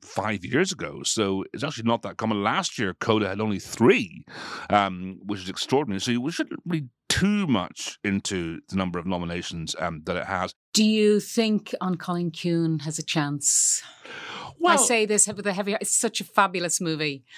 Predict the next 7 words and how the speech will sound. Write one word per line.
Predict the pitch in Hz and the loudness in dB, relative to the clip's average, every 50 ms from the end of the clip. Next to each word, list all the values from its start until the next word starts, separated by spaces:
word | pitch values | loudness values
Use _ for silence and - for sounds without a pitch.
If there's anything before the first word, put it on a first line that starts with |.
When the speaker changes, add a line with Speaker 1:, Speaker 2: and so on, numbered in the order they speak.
| - - - - _ _ _ - _ - | -20 -20 -20 -20 _ _ _ -16 _ 0
Speaker 1:
Um, | - 175 180 175 165 151 - _ _ _ _ _ _ _ _ _ _ _ _ _ _ _ - 131 143 147 165 160 | 2 2 2 0 -4 -10 -16 _ _ _ _ _ _ _ _ _ _ _ _ _ _ _ -18 -18 -12 -10 -6 6
that, | 156 202 214 277 233 160 165 185 180 - - 127 | 8 8 8 8 2 -6 -6 -8 -8 -8 -8 0
that | 120 165 190 240 - | 0 0 0 0 -10
particular | - - - 214 - - 175 156 151 131 117 104 _ _ _ _ _ _ _ _ - | -8 -8 -8 -6 -2 -2 0 2 2 2 0 -2 _ _ _ _ _ _ _ _ -2
competition | - 139 135 98 - - - 127 120 - - 113 110 101 | 0 0 0 0 -2 -2 0 0 0 0 0 0 0 2
was | 101 98 - - - - _ _ _ _ _ - | 0 0 0 0 -2 -4 _ _ _ _ _ 0
stacked, | - 117 95 82 - - - - | 2 2 2 0 -6 -12 -14 -16